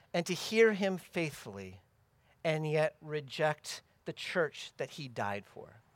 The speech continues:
Again, when Jesus comes proclaiming, he doesn't say, "Here comes the personal salvation of heaven." He is speaking of the kingdom of heaven. He, he came to bring about a community, a society.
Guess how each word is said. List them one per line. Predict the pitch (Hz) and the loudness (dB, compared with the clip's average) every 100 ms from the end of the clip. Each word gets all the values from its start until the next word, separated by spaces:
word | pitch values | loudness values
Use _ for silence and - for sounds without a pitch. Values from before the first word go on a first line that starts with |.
| _ _ _ _ _ _ _ _ _ _ _ _ _ _ _ _ _ - 185 | _ _ _ _ _ _ _ _ _ _ _ _ _ _ _ _ _ -6 6
Again, | 180 214 | 10 10
when | 190 170 | 8 2
Jesus | 196 233 220 | 2 2 2
comes | - 196 180 | 2 0 0
proclaiming, | 180 - 190 185 165 | -2 4 6 6 4
he | 156 | 4
doesn't | 175 175 | 4 4
say, | - 165 156 151 - - | 0 4 4 2 -8 6
"Here | 220 247 | 10 10
comes | 240 240 220 | 10 6 6
the | 208 | 2
personal | - 226 - 220 | 8 8 8 2
salvation | 196 196 185 185 190 - 170 | 6 8 8 6 2 0 -2
of | 147 | 0
heaven." | 147 127 120 - - | 0 0 -4 -6 -8
He | 202 214 | 2 2
is | |
speaking | - 220 202 202 | 2 -2 0 4
of | 175 175 - - - - | 6 4 2 -20 -6 0
the | 208 | 0
kingdom | - - 240 262 214 170 | 2 4 6 6 4 4
of | 147 | 2
heaven. | 147 139 123 | 0 -2 -2
He, | 170 208 - - - | 0 0 -2 -10 -4
he | 233 214 | 0 0
came | - 233 233 226 | 6 8 10 8
to | 175 | 0
bring | 170 208 208 220 | 2 6 6 4
about | 170 170 170 165 - - - | 4 8 8 4 -4 -6 -4
a | |
community, | - 185 185 240 285 196 123 85 - - _ _ _ _ _ _ _ - | 0 2 4 6 6 4 2 -8 -16 -20 _ _ _ _ _ _ _ -8
a | 170 | -4
society. | 202 - - 220 269 214 123 92 | -2 0 4 8 8 6 2 -10